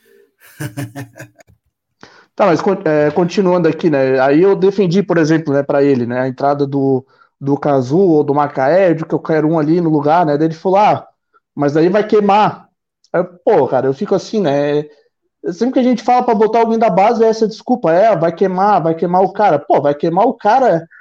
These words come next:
Speaker 2: no jogo ja-, é, Juventus e Avaí em Jaraguá com quinhentos é, quinhentas pessoas assistindo o jogo, ou menos que isso,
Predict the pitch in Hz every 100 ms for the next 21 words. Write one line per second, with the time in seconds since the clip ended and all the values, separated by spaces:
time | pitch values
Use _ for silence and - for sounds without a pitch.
0 | - _ _ 160 143 190 233 196 180 196
1 | - 160 160 - 180 147 147 196 311 262
2 | 190 202 180 175 156 233 240 185 185 170
3 | 143 185 247 196 - 175 202 294 208 156
4 | 156 151 - - _ _ _ - 156 151
5 | 165 214 226 170 175 160 214 196 165 196
6 | 185 135 165 240 143 139 208 196 - 147
7 | 240 262 139